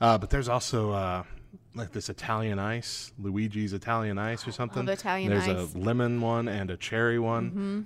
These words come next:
Speaker 1: that are low, uh, no sugar added. You wouldn't be able to tell, and they're fantastic.
Speaker 2: Mm-hmm.
Speaker 1: Um, but yeah, I,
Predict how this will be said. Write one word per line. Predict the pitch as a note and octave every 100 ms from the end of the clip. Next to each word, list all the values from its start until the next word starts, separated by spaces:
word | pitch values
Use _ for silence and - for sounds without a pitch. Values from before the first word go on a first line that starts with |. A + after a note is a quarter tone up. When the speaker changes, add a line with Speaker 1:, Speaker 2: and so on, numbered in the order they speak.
| -
Speaker 1:
that | A2+ A2+
are | A2+ A2
low, | A2+ -
uh, | A#2+ A2
no | G#2+ A2
sugar | - A2
added. | A2 A2+ A2 -
You | G2+ G2+
wouldn't | F#2+
be | F#2+
able | F2+
to | E2+
tell, | G#2 F#2+ F#2
and | F#2+ F#2
they're | F2
fantastic. | - - - - - - -
Speaker 2:
Mm-hmm. | G#3 G3 F3+ F3+ - - -
Speaker 1:
Um, | A#2 A2 G#2 F#2+ F#2 - - - - - -
but | - G#2 F2+
yeah, | G2+ B2 -
I, | A2+ A2